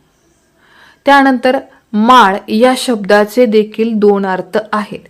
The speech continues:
एक म्हणजे काय, फुलांची माळ, बरोबर आहे का? आणि दुसरा अर्थ होतो ओसाड जागा. ओसाड जागा म्हणजे काय, मोकळी जागा की ज्याला आपण माळरान असं म्हणतो बघा.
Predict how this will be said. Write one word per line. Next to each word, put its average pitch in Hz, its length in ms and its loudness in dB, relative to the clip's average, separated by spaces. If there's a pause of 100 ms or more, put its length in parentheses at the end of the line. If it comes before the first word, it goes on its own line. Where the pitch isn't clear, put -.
(320)
एक 240 280 2
म्हणजे 233 320 0
काय, 226 240 -2 (320)
फुलांची 233 600 0
माळ, 220 280 -2 (420)
बरोबर 220 300 2
आहे 220 100 0
का? 220 220 -8 (380)
आणि 202 140 -2
दुसरा 226 420 0
अर्थ 220 260 0
होतो 208 500 -2
ओसाड 226 580 4 (140)
जागा. 170 280 -4 (160)
ओसाड 220 380 0
जागा 226 300 0
म्हणजे 226 260 -2
काय, 254 140 -12
मोकळी 277 420 -4
जागा 208 260 -4
की 208 160 -2
ज्याला 214 180 0
आपण 220 200 -4
माळरान 233 600 2
असं 214 240 -6
म्हणतो 175 320 -6
बघा. 160 220 -16